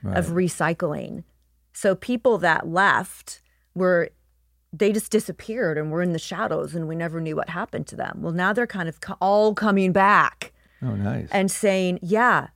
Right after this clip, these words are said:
Speaker 1: me too, me too, me too, me too. This is what happened." Or should I say, "I got out, I got out, I
Speaker 2: Yeah,
Speaker 1: got out,
Speaker 2: right,
Speaker 1: I got
Speaker 2: right,
Speaker 1: out,"
Speaker 2: yeah,
Speaker 1: right?
Speaker 2: yeah,
Speaker 1: Like our
Speaker 2: right.
Speaker 1: favorite hashtag with some of our favorite women that are heading up that cause.
Speaker 2: Yeah.
Speaker 1: But, um,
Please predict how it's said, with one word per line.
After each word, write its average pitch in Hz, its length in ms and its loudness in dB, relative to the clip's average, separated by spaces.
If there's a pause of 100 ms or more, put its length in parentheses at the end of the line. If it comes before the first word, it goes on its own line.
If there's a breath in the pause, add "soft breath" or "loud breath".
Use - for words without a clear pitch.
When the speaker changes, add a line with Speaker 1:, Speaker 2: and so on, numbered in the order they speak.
(160)
Speaker 1:
me 180 200 -2
too, 170 400 -2
me 156 160 -2
too, 143 260 -4
me 147 140 -6
too, 151 200 -8
me 135 120 -10
too. 285 280 -2
This 156 160 -4
is 156 100 -4
what 156 140 -2
happened." - 680 -8 (360 soft breath)
Or - 80 0
should 165 220 0
I 156 80 2
say, - 320 -2
"I 160 160 -2
got 156 180 -2
out, 160 380 -2
I 165 120 0
got 160 200 -4
out, 170 360 2
I 110 120 4
Speaker 2:
Yeah, 123 60 4
Speaker 1:
got 240 180 2
out, 208 240 4
Speaker 2:
right, 139 240 0
Speaker 1:
I 190 120 6
got 175 100 4
Speaker 2:
right, 175 100 4
Speaker 1:
out," 196 240 6
Speaker 2:
yeah, 151 80 4
Speaker 1:
right? 190 160 6
Speaker 2:
yeah, 143 40 2
Speaker 1:
Like 170 200 2
our 170 80 4
Speaker 2:
right. - 100 0
Speaker 1:
favorite 175 320 2
hashtag 170 720 0
with 170 140 -10
some 165 180 -2
of 156 80 -2
our 151 140 0
favorite 156 440 -2
women 156 360 -2
that 156 120 -2
are - 80 -2
heading 156 280 -8
up - 100 -16
that - 200 -8
cause. 180 500 2
Speaker 2:
Yeah. 107 200 2 (540 loud breath)
Speaker 1:
But, 220 340 6
um, 190 520 6